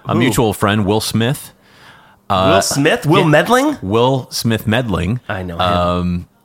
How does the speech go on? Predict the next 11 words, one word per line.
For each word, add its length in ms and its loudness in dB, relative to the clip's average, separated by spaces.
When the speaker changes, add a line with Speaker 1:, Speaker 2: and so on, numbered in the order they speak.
Speaker 1:
he 240 -6
suggested 680 -4
we 160 -2
have 220 0
this 120 -4
beer, 240 -4
and 80 -2
I'm 100 0
gonna 120 -2
be 160 -2
honest, 520 -2